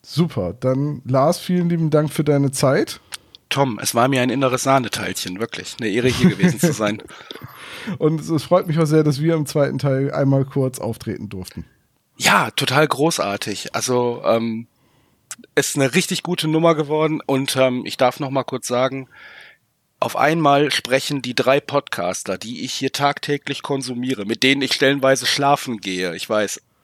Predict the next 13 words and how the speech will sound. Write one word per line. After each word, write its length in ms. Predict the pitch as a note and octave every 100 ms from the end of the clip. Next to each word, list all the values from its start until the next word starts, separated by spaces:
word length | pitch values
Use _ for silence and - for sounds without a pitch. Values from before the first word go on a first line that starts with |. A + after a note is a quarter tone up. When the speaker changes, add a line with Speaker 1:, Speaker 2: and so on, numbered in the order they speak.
| _ _ _
Speaker 2:
weird 320 | E3 C3+ C3+
flex, 460 | - B2 A2+ - -
sorry. 280 | B2 G#2 F#2 - - - - - - _
Ähm, 340 | C#3+ C#3 B2+ A2+ _ _ _ _ _ _
und 200 | - C#3+
die 140 | D#3 D#3+
sagen 400 | - C#3+ D3+ D3
plötzlich 600 | C#3 - - B2+ A#2+ A2
Worte, 360 | B2+ C#3+ -
die 200 | G#2 G2
ich 180 | - -
geschrieben 520 | A#2+ - A#2 A2+ F#2+
habe. 360 | F2+ D#2 D#2